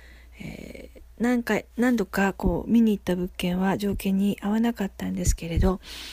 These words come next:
ある日、えー、ちょっと散歩がてらに、えー、この歩いて、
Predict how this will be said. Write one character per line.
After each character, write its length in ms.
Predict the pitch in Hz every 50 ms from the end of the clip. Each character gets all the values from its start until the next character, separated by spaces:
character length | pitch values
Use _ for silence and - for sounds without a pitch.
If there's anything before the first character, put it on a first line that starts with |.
| - - - - - - - -
あ 80 | 220 220
る 100 | 214 196
日、 340 | - - 202 208 190 - - -
え 40 |
ー、 420 | - 170 160 156 147 101 - 64 -
ち 80 | - 226
ょ 20 |
っ 40 | 226
と 120 | - -
散 260 | 170 - - 214 214 214
歩 120 | - 226
が 140 | 226 240 254
て 120 | - 233 208
ら 140 | 190 175
に、 260 | 175 185 202 214 - - -
え 40 | 190
ー、 180 | 180 165 170 -
こ 80 | -
の 140 | 170 170 156
歩 180 | 165 170 208 262
い 100 | 277 262
て、 320 | - - 127 - - -